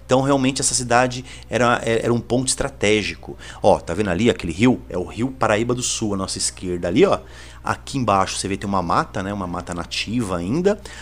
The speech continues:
A linha do trem seguindo. Olha que bacana essa linha do trem, cara. Vamos continuar aqui. Vamos ver até onde vai dar essa linha do trem. <laughs> Vamos chegar pertinho aqui, mais perto. Bom, bom, vambora, pessoal. Bom, pessoal, é, eu quero agradecer aí a todos os meus inscritos,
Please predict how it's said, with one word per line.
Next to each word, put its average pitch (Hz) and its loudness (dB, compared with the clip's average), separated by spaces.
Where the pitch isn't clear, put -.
A 107 2
linha 113 4
do 101 -10
trem 95 -2
seguindo. 160 0
Olha 131 2
que 110 -10
bacana 98 -6
essa - -6
linha 92 -2
do 85 -10
trem, 135 0
cara. 80 -8
Vamos 117 -4
continuar 95 -8
aqui. - -10
Vamos 131 -4
ver 120 -2
até 127 -2
onde 135 -2
vai 123 2
dar 107 0
essa 110 -2
linha 117 -2
do 123 -2
trem. 87 -6
<laughs> 180 -4
Vamos 98 -2
chegar - -6
pertinho 92 -8
aqui, 95 -10
mais 95 -8
perto. 147 -2
Bom, - 2
bom, 143 4
vambora, 127 6
pessoal. - -8
Bom, 240 2
pessoal, 95 -4
é, 120 2
eu 123 2
quero - 4
agradecer 139 4
aí 117 4
a 110 4
todos 131 -2
os 107 -4
meus 107 0
inscritos, 107 -2